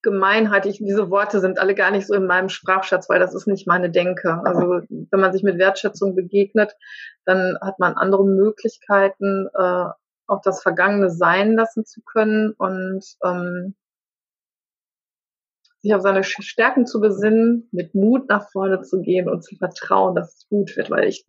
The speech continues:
fest daran glaube, dass wir, äh, nur die Aufgaben bekommen, die wir auch bewältigen können. Und das heißt, je mutiger man die angeht, umso schöner werden die.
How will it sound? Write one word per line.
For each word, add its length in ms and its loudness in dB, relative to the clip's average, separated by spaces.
fest 260 0
daran 280 2
glaube, 300 2
dass 220 0
wir, 400 2
äh, 160 2
nur 160 2
die 200 0
Aufgaben 480 2
bekommen, 380 0
die 120 2
wir 220 0
auch 120 -4
bewältigen 580 0
können. 420 -12
Und 80 -2
das 180 2
heißt, 360 -2
je 160 2
mutiger 420 2
man 160 -4
die 160 -4
angeht, 400 -2
umso 240 0
schöner 380 2
werden 360 2
die. 240 -2